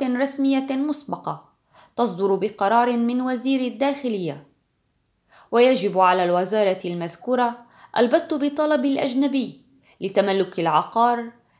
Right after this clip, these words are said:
خلال ستين يوماً من تاريخ وصول الطلب إليها، ولا يكون القرار الصادر بعدم الموافقة على الترخيص قابلاً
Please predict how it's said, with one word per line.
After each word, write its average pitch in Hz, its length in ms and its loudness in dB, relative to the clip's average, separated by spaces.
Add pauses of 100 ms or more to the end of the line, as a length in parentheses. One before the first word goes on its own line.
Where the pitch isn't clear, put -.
(160)
خلال 277 360 2
ستين 285 420 -4
يوماً 240 400 0
من 190 260 -8
تاريخ 202 420 -4
وصول 196 400 -6
الطلب 208 420 -4
إليها، 202 520 -4 (840)
ولا 175 200 2
يكون 185 440 -4
القرار 196 500 0
الصادر 233 520 -2
بعدم 226 460 0
الموافقة 240 760 -2
على 147 160 2
الترخيص 240 840 -8 (500)
قابلاً 285 640 4